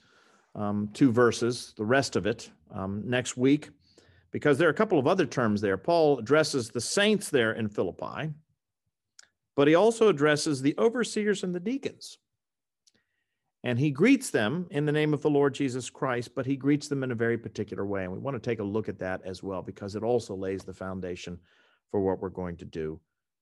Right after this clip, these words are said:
in the rest of the letter. So this is the beginning of Paul's great epistle to the Philippians, an appropriate letter for us, particularly at this time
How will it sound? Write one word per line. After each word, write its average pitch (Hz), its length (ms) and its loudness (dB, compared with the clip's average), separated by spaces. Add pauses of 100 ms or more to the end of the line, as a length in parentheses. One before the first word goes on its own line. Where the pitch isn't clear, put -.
(120)
in - 60 -12
the 82 60 -8
rest 78 260 -8
of - 60 -20
the 58 80 -12
letter. - 340 -18 (1120)
So 151 340 2 (180)
this 208 220 4
is 226 120 0
the 226 80 -2
beginning 214 420 2
of 156 120 -4
Paul's 202 400 4
great 190 260 0
epistle 190 380 -2
to 175 100 -10
the 156 80 -8
Philippians, 180 520 -2
an 143 100 -8
appropriate 185 640 -2
letter 151 200 2
for 151 240 -6
us, 139 240 -2
particularly 139 640 -4
at 123 140 -8
this 147 220 -2
time 123 400 -8